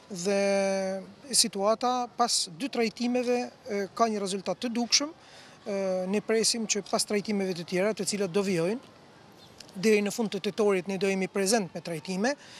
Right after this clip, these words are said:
dhe gjithashtu, e, kemi favorin që vitin e ardhshëm do fillojmë shumë më herët dhe kontrata parashikon që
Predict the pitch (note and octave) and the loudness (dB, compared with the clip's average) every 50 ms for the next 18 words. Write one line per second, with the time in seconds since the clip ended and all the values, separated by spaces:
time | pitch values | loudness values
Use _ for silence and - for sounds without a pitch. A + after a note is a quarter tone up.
0 | - - - F3+ G3+ F#3+ D#3 G3 F3 F#3+ F#3 - - A#3+ A3 A3 G3+ G3+ - - | -20 -14 -2 0 0 2 2 0 0 2 0 0 0 2 2 2 2 0 -4 -12
1 | - - - - - - G3 F#3+ F#3+ F#3+ F#3 F3 - - A3+ A3 G#3 - - G#3+ | -20 -20 -20 -12 -6 -4 -2 0 0 -2 -2 -4 -2 0 2 2 2 2 2 0
2 | F3+ G3 A#3 A3 G3 F3+ F#3 F3+ E3+ - F#3+ F#3+ F3+ E3+ A3 G#3 - G#3 G3+ G3+ | 2 4 2 4 2 2 -2 -2 -2 -2 -2 -2 -4 -4 -4 -4 -2 0 0 2
3 | G#3 G#3 F3 - G#3 G3 F#3+ F3+ F#3 - G#3 G3 G3+ G#3 G3+ F#3 F3 - - - | 2 2 0 -2 -4 -4 -4 -4 -4 -4 -2 0 0 0 0 -2 -6 -10 -16 -20
4 | - - - - - D#4 C#4+ B3 G3+ C#3+ C#3 D#3 D3+ G3 C#4 - - - - - | -20 -10 -2 0 0 2 2 0 0 -2 -2 -2 -2 -2 -2 -4 -8 -20 -20 -20
5 | - - - - - - - - - - - E3 F3+ F#3+ F#3 F#3 F#3 F3+ F3+ F3+ | -20 -20 -20 -20 -20 -20 -20 -20 -14 -12 -8 -4 -2 0 0 2 2 2 2 0
6 | F3+ F3+ F3 F3 F3 F3 - - - - - - - A3 G3+ - A3+ A3 - G#3+ | 0 0 -2 -4 -6 -8 -12 -20 -20 -20 -20 -2 2 2 2 4 2 2 2 0
7 | - - G#3 F#3+ - - G3 - G#3+ A3 G#3+ G3 - - G#3+ G3 | -2 0 0 2 2 0 0 -2 -4 -2 -2 -2 -2 -2 0 0